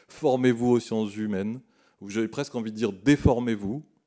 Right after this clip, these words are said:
parce que les scientifiques en sciences dures, souvent, on croit que la réalité existe, là, avec, qu'on les, qu'on les manipule avec nos algorithmes, et cetera. Non,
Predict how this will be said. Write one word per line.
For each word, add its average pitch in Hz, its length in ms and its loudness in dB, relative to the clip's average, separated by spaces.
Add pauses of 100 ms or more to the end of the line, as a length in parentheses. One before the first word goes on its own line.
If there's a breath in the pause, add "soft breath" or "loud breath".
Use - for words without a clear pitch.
(240)
parce - 160 -20
que 92 320 -4
les 90 100 -4
scientifiques 104 520 -10
en 104 80 -2
sciences 98 260 -6
dures, 113 220 -4
souvent, 104 360 -2
on 98 80 -2
croit 127 300 0
que - 120 -2
la 107 240 4
réalité 101 580 -4
existe, 104 420 -8
là, 107 140 -4
avec, 98 180 -4
qu'on 98 80 -6
les, 98 120 -2
qu'on 98 240 -6
les 98 100 -4
manipule 113 420 -2
avec 101 160 -2
nos 101 160 -4
algorithmes, 101 340 -4
et 95 60 -12
cetera. 95 280 -12
Non, 101 200 -6